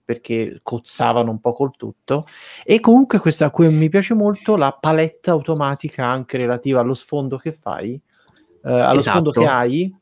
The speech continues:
Speaker 1: che ti cambia la palette di tutte le interf-, di, di tutte le, mm, ehm, componenti della tua interfaccia. A me quello piace abbastanza.
Speaker 2: Difatti si chiama Material U, il nuovo linguaggio di design di Android dodici.
Speaker 1: Material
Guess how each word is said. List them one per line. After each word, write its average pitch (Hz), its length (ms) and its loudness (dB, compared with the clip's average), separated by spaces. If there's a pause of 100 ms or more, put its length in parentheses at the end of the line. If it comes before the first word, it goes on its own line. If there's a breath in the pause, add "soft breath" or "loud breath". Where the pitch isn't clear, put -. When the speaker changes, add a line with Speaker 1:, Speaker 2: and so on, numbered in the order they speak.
Speaker 1:
che 156 120 -2
ti 156 120 -10
cambia 185 400 0
la 127 140 -2
palette 147 500 -4
di 123 100 -6
tutte 143 300 -8
le 127 80 -4
interf-, 127 500 -6
di, 127 300 -4
di 131 120 -10
tutte - 260 -6
le, 120 500 -2
mm, 113 440 -4 (500 loud breath)
ehm, 120 500 2
componenti 139 600 2
della 120 160 2
tua 131 100 -6
interfaccia. 117 640 -8
A - 20 -6
me 190 160 -2
quello 135 280 -4
piace 113 280 -6
abbastanza. 110 680 -12 (400)
Speaker 2:
Difatti 139 380 -2
si 135 140 -4
chiama 127 320 0
Material 117 580 0
U, 113 480 -2
il 107 220 -8
nuovo 107 240 0
linguaggio 104 420 -4
di 98 420 -6
design 98 500 -2
di 95 220 -8
Android 98 380 -2
dodici. 120 460 4
Speaker 1:
Material 147 240 2